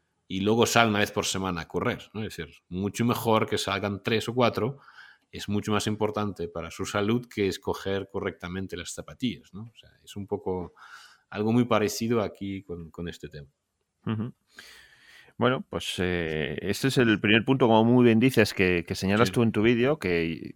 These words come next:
Speaker 2: que al final, bueno, es un poco el hilo conductor con el que hemos empezado esta charla, ¿no?
Speaker 1: Ujú.
Speaker 2: Eh,
Speaker 1: Ujú.
Speaker 2: pues, <laughs> céntrate en facturar, en ganar dinero, y a
Speaker 1: Sí.
Speaker 2: partir de ahí ya piensa luego en pagar impuestos y cómo lo, cómo los puedes arreglar, porque ahí vamos ya hacia el,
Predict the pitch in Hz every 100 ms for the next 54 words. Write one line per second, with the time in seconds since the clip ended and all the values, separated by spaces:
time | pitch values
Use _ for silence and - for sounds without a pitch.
0 | _ - 73 85 90 95 95 101 76 90
1 | 87 - 90 95 95 95 95 92 90 -
2 | 110 90 85 92 90 95 95 95 95 92
3 | - - 110 95 92 147 190 78 76 76
4 | - - 98 127 135 - 98 101 - 101
5 | 92 92 104 101 90 - 104 95 104 98
6 | 110 - _ 98 90 90 95 101 95 101
7 | 113 156 _ - - - - 98 92 85
8 | 104 101 98 98 98 92 92 98 90 73
9 | 95 95 90 87 85 82 90 87 87 87
10 | 92 - 107 110 - 80 - 90 85 82
11 | 82 78 71 - 92 92 85 101 90 85
12 | 135 135 101 - 101 - _ _ - 113
13 | 127 139 135 120 123 123 113 107 - 98
14 | 92 85